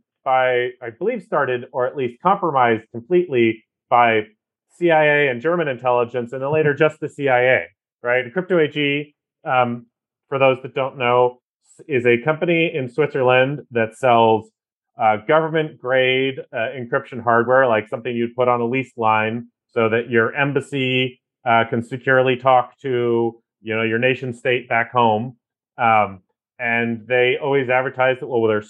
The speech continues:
we're Swiss, so we're neutral and you can trust us," but they were also compromised by the C I A. Um,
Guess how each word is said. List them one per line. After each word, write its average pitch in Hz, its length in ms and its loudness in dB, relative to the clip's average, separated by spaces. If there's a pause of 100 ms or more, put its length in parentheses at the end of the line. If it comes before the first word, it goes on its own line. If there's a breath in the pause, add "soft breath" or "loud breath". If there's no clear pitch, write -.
we're 127 160 -2
Swiss, 208 380 2 (500)
so 127 260 2
we're 113 200 2
neutral 185 540 0
and 120 100 -4
you 120 80 -4
can 117 160 -12
trust 180 320 -2
us," 156 180 2 (500)
but 135 220 -2
they 147 80 0
were 139 160 4
also 143 320 2
compromised 123 560 -6
by 110 140 -8
the 104 80 -12
C 110 180 -8
I 98 120 -2
A. - 600 -10
Um, 90 380 0